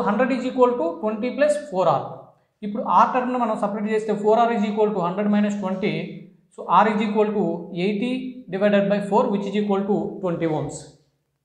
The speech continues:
So, ఈ విధంగా మనం క్వశ్చన్ ఏ విధంగా ఇచ్చినా కూడా సాల్వ్ చేయొచ్చు. ఈ వీడియో మీకు నచ్చినట్లయితే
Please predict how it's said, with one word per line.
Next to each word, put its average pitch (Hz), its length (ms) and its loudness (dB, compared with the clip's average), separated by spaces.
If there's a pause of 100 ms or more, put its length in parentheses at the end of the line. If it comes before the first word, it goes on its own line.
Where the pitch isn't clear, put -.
(520)
So, - 60 -6 (120)
ఈ - 20 4 (100)
విధంగా 254 300 2
మనం 220 140 0 (160)
క్వశ్చన్ 233 280 0 (120)
ఏ 208 100 4
విధంగా 214 300 0
ఇచ్చినా 202 260 -4
కూడా 196 160 4 (240)
సాల్వ్ 160 260 -4
చేయొచ్చు. 160 280 -6 (720)
ఈ 185 120 -2
వీడియో 262 240 4
మీకు 208 160 0
నచ్చినట్లయితే 214 520 0